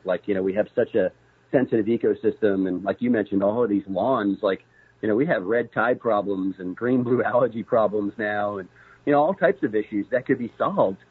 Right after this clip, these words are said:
you know, just with doing things a little bit different, you know, and, and applying permaculture and using, you know, compost teas and biochar applications, you know, like, um, you know, something I didn't mention, and I'm kind of backstepping here, but, you know, we use a lot of biochar with our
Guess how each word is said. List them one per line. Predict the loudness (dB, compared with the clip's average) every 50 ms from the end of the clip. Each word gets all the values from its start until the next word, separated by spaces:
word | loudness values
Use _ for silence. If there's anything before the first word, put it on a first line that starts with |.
| _ _ _
you | -2 0 0
know, | 0 0
just | -2 -4 -6 -6 -4 -2
with | -4 -4 0
doing | 0 0 0 0
things | 0 0 -2 0
a | 0
little | 2 2 2
bit | 0 0 -2 0
different, | -2 0 2 0 0 0 0
you | 0
know, | 2 2 2
and, | 2 0 0
and | -2 -2 -4
applying | -2 -2 0 2 2 2 0 0
permaculture | 0 0 0 0 0 0 -2 -2 -2 0 -2 0 0 0
and | 0 0 0
using, | 0 0 2 2 0 0 0 -4 -12 -20 -20 -20 -8 _
you | 0
know, | 0 0
compost | 0 0 0 0 0 0 2 0 0 0 -2 _ _
teas | 0 2 2 2 0 0 -2
and | -2 0
biochar | 2 2 2 2 0 0 0 0 2 2 2 0
applications, | -2 -4 -8 -4 -2 -4 -4 -4 -6 -8 -8 -8 -6 0
you | 2 2
know, | 4 4 4 4
like, | 4 2 0 -2 -10 _ _ _ _ _ _ _ _ _ -2
um, | 2 2 4 2 0 -2 -4 _ _
you | 0 0
know, | 0 0
something | -2 0 2 0
I | 2 2
didn't | 2 2 2 2
mention, | 2 0 0 2 0 0
and | 0 0
I'm | -2 0
kind | 0 0 0 0
of | 0
backstepping | 0 0 0 -2 -2 -4 -4 -2 -2 -4 -2
here, | 0 0 0
but, | 2 2 0 0 0 -4 _ _ _ _ _
you | -2
know, | -2 0
we | 2 0 0
use | 2 0 0 2
a | 2 2
lot | 2 0 0 2 2 0
of | 0 0 0
biochar | 0 2 2 2 0 0 -2 -2 0 0 0
with | -2 -2
our | -4 -4